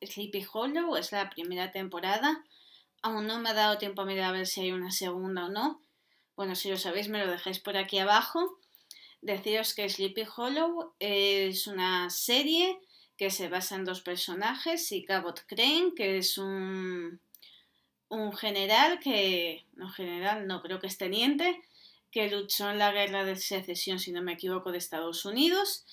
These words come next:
pero que revive la actualidad en el tiempo actual y se encuentra con Abigail, una chica policía,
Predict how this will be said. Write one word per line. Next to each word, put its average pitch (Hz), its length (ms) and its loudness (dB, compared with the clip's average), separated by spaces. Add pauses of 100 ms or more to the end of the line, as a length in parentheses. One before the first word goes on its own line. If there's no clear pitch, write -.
(460)
pero 214 380 2
que 202 360 4
revive 202 500 2
la 180 120 2
actualidad 185 640 -2
en 269 100 2
el 220 80 -4
tiempo 190 260 -2
actual 262 560 2
y 277 60 0
se 214 140 0
encuentra 202 600 0
con 196 340 0
Abigail, 190 680 4
una 196 220 -2
chica 190 320 -2
policía, 196 600 2